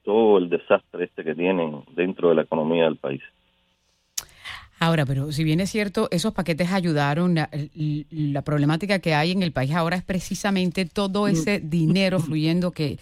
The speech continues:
Speaker 2: que, que ha estado y que está generando la inflación, porque además la Reserva ha tenido que comenzar a adquirir, eh, parte de esos, ah,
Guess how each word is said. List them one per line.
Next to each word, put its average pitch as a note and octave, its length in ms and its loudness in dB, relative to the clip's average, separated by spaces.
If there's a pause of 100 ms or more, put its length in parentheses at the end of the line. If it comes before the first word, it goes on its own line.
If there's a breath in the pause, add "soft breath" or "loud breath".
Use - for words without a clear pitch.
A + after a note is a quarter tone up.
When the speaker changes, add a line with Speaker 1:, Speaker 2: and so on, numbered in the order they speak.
(260 soft breath)
Speaker 2:
que, D3+ 180 -2
que D#3 160 -2
ha C#3+ 80 2
estado F#3+ 360 0
y F#3+ 40 -2
que F3+ 80 -2
está E3+ 140 -2
generando F3 440 2
la D#3+ 180 2
inflación, G3+ 600 -2
porque F3 220 -2
además C#3+ 240 0
la F3 100 0
Reserva D#3+ 460 -2
ha D#3 100 -4
tenido E3+ 320 0
que E3 120 -4
comenzar D3 480 0
a - 20 0
adquirir, E3 420 -2 (380 loud breath)
eh, E3 240 -2
parte E3 260 0
de F#3 120 2
esos, F3 380 0
ah, C#3+ 140 0